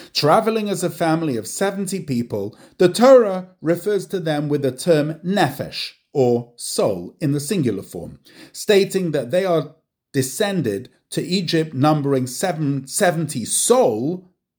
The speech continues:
rather than seventy souls. This indicates that on a soul level, regardless of our numbers,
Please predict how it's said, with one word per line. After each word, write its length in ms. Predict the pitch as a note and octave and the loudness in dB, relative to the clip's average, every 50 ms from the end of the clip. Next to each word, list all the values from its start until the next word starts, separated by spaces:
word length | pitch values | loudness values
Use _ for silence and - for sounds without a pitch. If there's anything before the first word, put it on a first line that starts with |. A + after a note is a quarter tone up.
| - | -4
rather 380 | F3 D#3+ D#3 D3+ D3+ D3 D3+ D3 | 2 4 6 6 6 4 0 -2
than 200 | C3+ C3 B2 A#2 | -2 -2 -4 -4
seventy 480 | - - C#3+ A#2+ A#2+ A#2+ A#2+ - A#2 | -4 -4 -2 -2 -2 -4 -4 -6 -8
souls. 840 | A2 - - - E3 D3 B2 G2+ F2+ F2 E2+ D2+ - - - - - _ _ _ _ _ _ _ _ _ _ _ _ _ _ | -10 -10 -8 -4 -2 0 0 -2 -4 -8 -12 -14 -14 -14 -14 -16 -18 _ _ _ _ _ _ _ _ _ _ _ _ _ _
This 240 | - F3+ G#3 G3+ - | 6 6 6 6 4
indicates 640 | A3+ A3+ A3 G3 F#3 F#3 - D#3+ C3 B2 C3+ C3+ - | 0 0 0 0 0 -2 0 -2 -2 -2 -4 -6 -8
that 220 | - A2+ - - | -8 -8 -6 -6
on 140 | B2 A2 A2 | -8 -8 -8
a 60 | G#2+ | -8
soul 520 | - - - - - - F3+ G#3+ A3+ G3+ C#3+ | -8 -8 -8 -4 0 2 4 6 6 4 2
level, 480 | A2 G2+ G#2 F#2 F#2+ F2+ F#2+ - _ _ _ - - - _ - | 0 -4 -6 -8 -10 -12 -14 -14 _ _ _ -20 -20 -20 _ 0
regardless 680 | C3+ C3 C3 - E3+ F3 F#3+ F#3 G3 F#3+ F3 - - | 0 2 4 4 4 4 4 2 2 -2 -2 -2 -2
of 220 | D3+ C3+ C3 B2+ | -2 -2 0 0
our 120 | A#2+ A#2 A2+ | -2 -2 -2
numbers, 840 | A2+ A#2+ D3+ G3+ A3+ G3 D3 G#2 G2 F#2+ F#2 F2+ - - - - | -2 -2 0 0 0 0 -2 -4 -6 -8 -8 -10 -12 -14 -14 -16